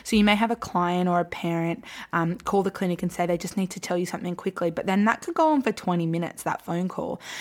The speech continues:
And that can be really hard because for me, especially, like,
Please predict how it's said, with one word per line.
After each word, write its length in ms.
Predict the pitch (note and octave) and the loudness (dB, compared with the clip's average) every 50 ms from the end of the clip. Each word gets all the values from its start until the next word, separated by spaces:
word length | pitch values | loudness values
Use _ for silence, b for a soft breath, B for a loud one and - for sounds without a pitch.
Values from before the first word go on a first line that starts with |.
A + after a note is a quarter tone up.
| B B B | B B B
And 100 | G#3 G#3+ | 2 2
that 140 | A#3 - - | 2 2 0
can 140 | - C#4+ | -2 0
be 100 | D4 D#4+ | 2 2
really 280 | D#4 C4 B3 A#3 G#3+ G#3 | 2 2 2 2 2 0
hard 340 | - - F3 F#3+ G3+ E3+ - | 0 0 0 0 0 0 -2
because 340 | F3+ - - F#3 F3 - B B B B B B B B B - | -4 -2 -2 -4 -4 -4 B B B B B B B B B -6
for 160 | - - G3+ | 0 2 4
me, 460 | G3+ G3+ G#3 G#3+ G3+ F#3 - - - _ - - | 4 4 4 4 2 2 0 -4 -10 _ -6 -6
especially, 480 | E3+ - - E3+ F3 E3+ - G3 F3+ | -4 -2 0 0 0 2 2 2 2
like, 260 | E3+ E3 E3+ - - | 4 2 0 -2 -6